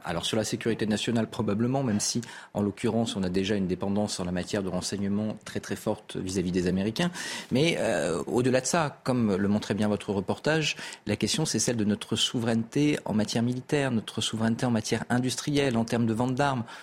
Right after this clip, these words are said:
tout ça qui sont des éléments normalement fondamentaux de la souveraineté d'un État, eh ben, aujourd'hui,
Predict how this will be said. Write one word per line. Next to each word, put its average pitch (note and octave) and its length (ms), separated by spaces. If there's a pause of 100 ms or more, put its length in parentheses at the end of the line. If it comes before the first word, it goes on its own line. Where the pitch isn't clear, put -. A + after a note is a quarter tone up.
tout C#3+ 100
ça F#3 160
qui - 140
sont C3+ 120
des B2+ 200
éléments C3+ 260
normalement C3+ 460 (200)
fondamentaux E3 720 (380)
de A2+ 140
la A2 100
souveraineté G2+ 480
d'un F#2+ 160
État, B2+ 320 (300)
eh G#2+ 60
ben, D3 260
aujourd'hui, B2 480